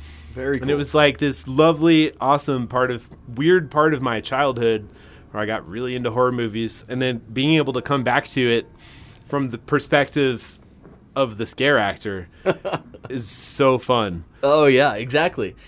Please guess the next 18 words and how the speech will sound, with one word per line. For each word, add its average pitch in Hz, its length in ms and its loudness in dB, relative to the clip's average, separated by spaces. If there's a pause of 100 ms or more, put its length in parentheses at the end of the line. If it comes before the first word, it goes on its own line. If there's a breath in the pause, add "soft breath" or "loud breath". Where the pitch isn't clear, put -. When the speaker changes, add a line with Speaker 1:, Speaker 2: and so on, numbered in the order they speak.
(120)
Speaker 1:
And 127 80 -4
that's, 160 160 -2
see, 160 220 0
and 147 100 0
that's 185 200 2
something 151 400 2
that, 110 340 0
uh, 101 380 0 (580 soft breath)
we 156 260 0
love 131 240 6
to 113 80 -6
do 120 240 0
every 127 380 0
season. 113 340 -4
And - 40 -2
I, 139 200 -2 (220)
you 151 60 -2
know 104 200 0